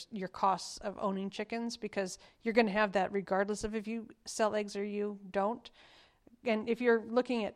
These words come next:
spending a couple hundred bucks on a coop and a couple hundred bucks on electric fencing and whatever, it's gonna take an awfully long time at, you know, a buck,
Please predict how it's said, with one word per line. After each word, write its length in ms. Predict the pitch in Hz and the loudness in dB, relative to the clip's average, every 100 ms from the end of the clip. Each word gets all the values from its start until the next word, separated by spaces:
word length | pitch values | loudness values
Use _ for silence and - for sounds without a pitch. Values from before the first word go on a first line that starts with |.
| 262 | -10
spending 560 | - - 226 208 196 190 | -12 -2 0 0 -2 -4
a 60 | |
couple 240 | - 226 214 | -2 0 0
hundred 160 | 208 | 0
bucks 260 | 190 190 - | 0 0 0
on 100 | 185 | -6
a 40 | |
coop 320 | 170 - 208 190 | -4 -2 -2 -2
and 80 | |
a 20 | 175 | -4
couple 220 | 233 202 | -2 0
hundred 200 | 202 185 | -2 -2
bucks 240 | 190 185 196 | -2 -2 -4
on 240 | 175 175 | -6 -6
electric 400 | 190 185 - - | -6 -6 -6 -16
fencing 600 | - 190 185 - 180 180 | -6 -6 -6 -8 -6 -6
and 200 | 170 165 - - _ | -8 -12 -14 -20 _
whatever, 300 | - 208 190 | 2 4 4
it's 140 | 220 - | 2 2
gonna 160 | 311 | 2
take 180 | 277 247 | 4 0
an 100 | 214 | 0
awfully 360 | - 208 196 208 | 2 0 2 0
long 200 | 190 185 | 0 -4
time 440 | - 196 165 165 - - - _ | -6 -6 -6 -10 -14 -20 -20 _
at, 420 | - 185 180 - - _ _ _ | 0 2 2 -4 -18 _ _ _
you 140 | - 196 | -6 -6
know, 280 | 170 165 - | -6 -8 -6
a 80 | - | -2
buck, 380 | 175 202 185 - | 2 2 2 -2